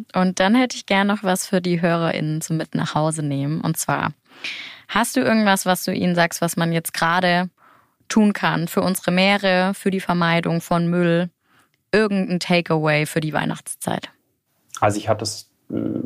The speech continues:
Speaker 2: zwischendurch mal gesagt, Sichtbarkeit hilft uns, hilft allen Projekten, die sich damit beschäftigen. Äh, gerade geht's sehr, relativ stark durch die Medien, dieses Plastic Treaty, das gescheitert ist. Ähm, da war die Berichterstattung groß.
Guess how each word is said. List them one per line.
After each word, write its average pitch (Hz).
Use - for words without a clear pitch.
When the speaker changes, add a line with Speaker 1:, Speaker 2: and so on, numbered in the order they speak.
Speaker 2:
zwischendurch 104
mal 104
gesagt, 98
Sichtbarkeit 117
hilft 123
uns, 143
hilft 107
allen 120
Projekten, 113
die 110
sich 110
damit 113
beschäftigen. 120
Äh, 98
gerade 101
geht's -
sehr, 107
relativ 110
stark -
durch 101
die 101
Medien, 107
dieses 98
Plastic 110
Treaty, 117
das -
gescheitert 127
ist. -
Ähm, 101
da 101
war 98
die 101
Berichterstattung 104
groß. 113